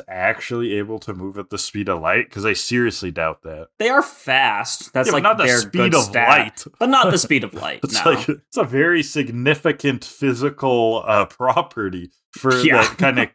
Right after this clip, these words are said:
Speaker 1: keeps, uh, uh, you know, the world working the way it does.
Speaker 2: Yeah, I don't, I feel like there would be some kind of effect, some, like, interdimensional effect if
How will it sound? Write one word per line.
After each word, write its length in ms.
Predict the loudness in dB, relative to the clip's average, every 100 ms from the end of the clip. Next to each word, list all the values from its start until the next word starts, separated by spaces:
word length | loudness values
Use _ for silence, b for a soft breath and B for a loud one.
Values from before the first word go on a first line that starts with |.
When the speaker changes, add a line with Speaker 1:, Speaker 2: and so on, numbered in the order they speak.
| 0
Speaker 1:
keeps, 320 | 0 0 0
uh, 360 | 2 2 0 -4
uh, 340 | -4 -4 -8 -12
you 80 | -10
know, 100 | -4
the 160 | -4
world 580 | -4 0 0 0 -6 -8
working 400 | -4 -4 -4 -8
the 100 | -6
way 180 | -4 -4
it 200 | -6 -8
does. 520 | -8 -2 -2 -4 -10 -14 -4
Speaker 2:
Yeah, 260 | 0 0 0
I 80 | -2
don't, 220 | -2 -6 _ -10 -4
I 60 | -4
feel 160 | -2
like 120 | -4
there 100 | -2
would 100 | -2 -2
be 80 |
some 180 | -2 -2
kind 240 | 0 -2 -2
of 280 | -4 -8 _ -14
effect, 640 | -12 -8 2 4 4 -2
some, 200 | -4 -2
like, 240 | -4 -8 -6
interdimensional 1160 | -6 -6 -4 -2 0 -2 -4 -4 0 0 0 -4
effect 540 | -12 -4 -2 -2 -4 -8
if 220 | -8